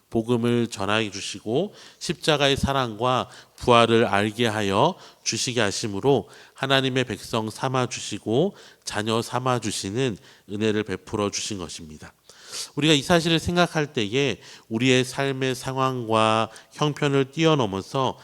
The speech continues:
감사와 기쁨으로 살아갈 수 있는 것입니다. 그리고 이 기쁜 소식은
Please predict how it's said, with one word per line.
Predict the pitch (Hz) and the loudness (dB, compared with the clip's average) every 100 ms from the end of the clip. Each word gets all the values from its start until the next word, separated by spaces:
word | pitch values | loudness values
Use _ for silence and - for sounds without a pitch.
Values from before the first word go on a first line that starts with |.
| - _ | -20 _
감사와 | - 107 113 - 120 120 120 | -10 -8 -8 -4 0 2 2
기쁨으로 | - 113 - - 120 107 95 113 185 - - - | -2 -12 -12 -2 0 0 0 0 0 -4 -20 -20
살아갈 | - 131 127 123 98 95 | -6 2 2 2 -4 -6
수 | - 113 | -6 -6
있는 | 90 92 | -6 -6
것입니다. | 90 82 87 76 73 - _ - - - - - | -8 -8 -12 -16 -18 -20 _ -20 -20 -20 -20 -4
그리고 | 151 156 | 2 4
이 | 156 | 4
기쁜 | - 131 - 147 147 | -2 -10 -2 0 0
소식은 | - 165 - 135 151 147 | -2 -4 -4 -4 -2 -2